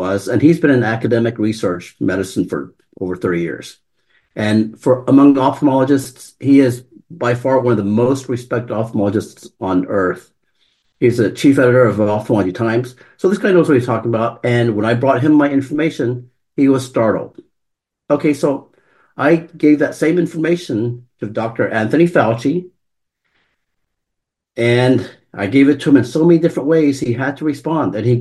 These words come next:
gave it to Doctor Emily Erbelding to respond for him. And she was the director of the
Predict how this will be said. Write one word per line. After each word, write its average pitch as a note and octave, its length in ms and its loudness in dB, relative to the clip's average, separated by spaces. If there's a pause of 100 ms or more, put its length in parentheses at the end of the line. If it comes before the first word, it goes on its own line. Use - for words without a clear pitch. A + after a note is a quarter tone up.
gave C3 160 4
it E3+ 140 2
to D3 100 -12
Doctor C3+ 440 -2
Emily B2+ 280 2
Erbelding G#2+ 460 0
to B2+ 140 -2
respond F2+ 600 -8 (240)
for G2 580 -2
him. C#3+ 440 -2 (480)
And G#2+ 140 -2
she D#3 120 4
was C#3+ 140 4
the A#2+ 120 2
director B2 220 2
of G#2+ 60 -2
the A2+ 140 2